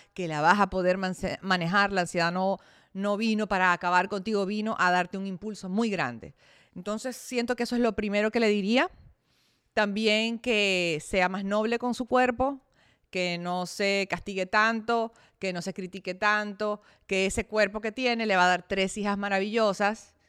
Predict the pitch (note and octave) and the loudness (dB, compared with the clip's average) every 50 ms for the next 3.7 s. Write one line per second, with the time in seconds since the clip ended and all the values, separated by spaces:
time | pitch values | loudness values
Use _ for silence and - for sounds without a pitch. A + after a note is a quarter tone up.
0 | _ _ _ _ - E3+ E3+ F3 E3+ F3+ F#3 B3 B3 - G#3+ A3 - - - G4 | _ _ _ _ -16 -16 -12 -12 -10 -8 -6 -6 -6 -4 -2 -2 -2 -2 -4 -4
1 | F4 - - - - - - - _ _ _ _ - - G3 G3+ A3 B3+ - - | -4 -4 -6 -8 -8 -8 -8 -8 _ _ _ _ -20 -18 -16 -14 -14 -14 -16 -18
2 | _ _ _ _ _ _ _ _ - G3+ G#3 G3+ G3+ F#3 F#3 _ _ _ _ _ | _ _ _ _ _ _ _ _ -12 -8 -8 -8 -8 -10 -12 _ _ _ _ _
3 | _ - - G#3+ A3 G3+ G3 G3+ G#3 G3+ F#3+ G3 G3+ | _ -8 -4 -2 0 0 0 -2 -2 -4 -6 -8 -10